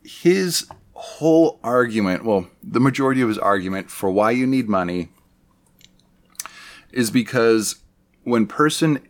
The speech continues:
A starts to get lazy and not working and not doing his thing, and person B is, you know, working his ass off, then it becomes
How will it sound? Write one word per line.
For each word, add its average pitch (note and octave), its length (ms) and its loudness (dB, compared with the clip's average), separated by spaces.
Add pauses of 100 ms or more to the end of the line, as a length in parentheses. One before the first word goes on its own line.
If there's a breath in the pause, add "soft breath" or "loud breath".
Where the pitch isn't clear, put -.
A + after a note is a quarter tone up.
A A2+ 500 0 (580 soft breath)
starts - 540 -2
to - 140 -14
get A#2+ 180 -2
lazy A#2 760 2
and G#2+ 160 0
not A2+ 240 0
working G#2+ 720 -2
and G#2 120 -2
not A2 180 -4
doing A2+ 240 0
his A#2+ 180 -2
thing, A2 300 -2
and G2 180 -6
person A#2 420 0
B C3+ 260 4
is, A2 220 4
you A#2 200 -2
know, A2 100 2
working A2 440 0
his G2+ 140 -4
ass C3 280 0
off, F#2+ 280 -2 (520 loud breath)
then B2 240 0
it A2+ 80 -2
becomes A#2+ 560 -2